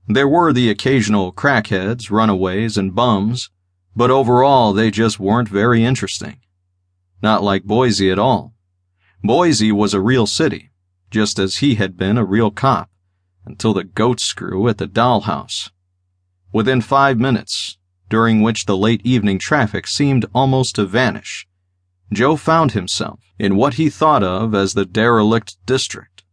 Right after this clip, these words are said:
He turned down a short access road beside an equipment rental center,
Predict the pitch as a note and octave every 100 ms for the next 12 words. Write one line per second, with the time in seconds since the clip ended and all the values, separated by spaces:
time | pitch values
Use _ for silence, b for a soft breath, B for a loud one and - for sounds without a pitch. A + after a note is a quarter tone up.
0 | _ _ _ _ b b C3+ - D#3 C3
1 | G2 B2+ B2+ A2 G2 - C3+ A2 - A#2+
2 | B2 - F#2+ - G2+ F#2+ G#2+ G#2+ - A#2
3 | G#2+ G#2 G2+ - D3+ D3 A2 G#2 A2+ C#3
4 | G#2 F#2 - F2+ -